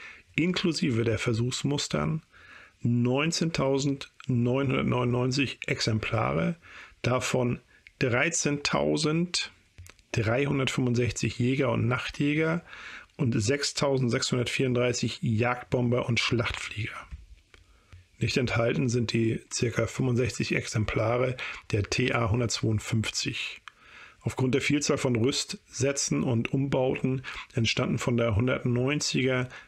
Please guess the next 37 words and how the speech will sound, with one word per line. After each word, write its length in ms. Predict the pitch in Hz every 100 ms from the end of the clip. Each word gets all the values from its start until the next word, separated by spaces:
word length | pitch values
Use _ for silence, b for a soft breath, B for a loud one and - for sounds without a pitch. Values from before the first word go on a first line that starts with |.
| _
so 240 | - 123 143
viele 380 | - 165 147 -
Einsatz- 440 | 123 143 139 135
und 280 | - 139 -
Erprobungsvarianten, 1200 | 123 - 135 151 131 - 127 120 123 - 139 127 B B B -
dass 260 | 120 -
wir 80 | 120
hier 260 | 107 131 123
nur 600 | 131 165 190 113 104 101 -
einen 220 | - 107 110
kleinen 400 | - 120 127 -
Auszug 460 | 123 123 - 113
vorstellen 640 | - 127 113 - 101 92 95
wollen. 240 | - - - - _ _ _ _ _ _ _ - - B B B B
So, 360 | - 123 104 92
fangen 240 | - 120
wir 100 | 117
an 80 | 120
mit 100 | 120
der 140 | 117
F 200 | 117 -
W 120 | 120
hundertneunzig 580 | 117 120 117 113 - 113
V 200 | - 113
eins. 540 | 107 117 156 - - B B B B B -
Die 160 | 113 139
D 540 | 110 123 139 151 180 -
O 180 | 139 139
P 300 | 143 - 117
Z 280 | - 117 110
E, 360 | 131 143 160
später 420 | - - 127 123
auch 240 | 117 127 -
mit 140 | 120
dem 100 | 120
neuen 380 | 117 117 120 123
Triebwerk 580 | - 123 - 120 117